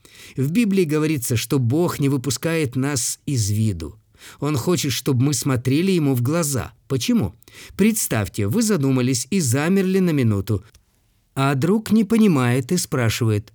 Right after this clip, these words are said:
«Что с тобой? У тебя нервный тик?» На самом деле он вас не знает. Так вот в чем ключ. Как мне узнать волю Божью? В чем заключается воля Божья?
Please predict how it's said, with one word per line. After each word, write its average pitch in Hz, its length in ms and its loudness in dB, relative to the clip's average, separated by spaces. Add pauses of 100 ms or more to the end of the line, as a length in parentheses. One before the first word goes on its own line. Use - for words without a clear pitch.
«Что - 260 -2
с 180 80 0
тобой? 98 380 -4 (380)
У 135 80 -2
тебя 143 340 2
нервный 135 460 4
тик?» 240 340 -2 (580)
На 143 140 0
самом 143 380 2
деле 147 240 2
он 123 180 2
вас 131 260 0
не 135 120 0
знает. 120 560 -2 (720)
Так 123 260 -2
вот 165 280 0
в - 80 -10
чем 202 280 0
ключ. 190 680 -2 (720)
Как 175 280 -2
мне 135 200 2
узнать 127 540 0 (100)
волю 165 420 0
Божью? 131 480 -2 (520)
В - 100 -14
чем 247 220 2
заключается 185 920 -2
воля 139 300 0
Божья? 120 480 0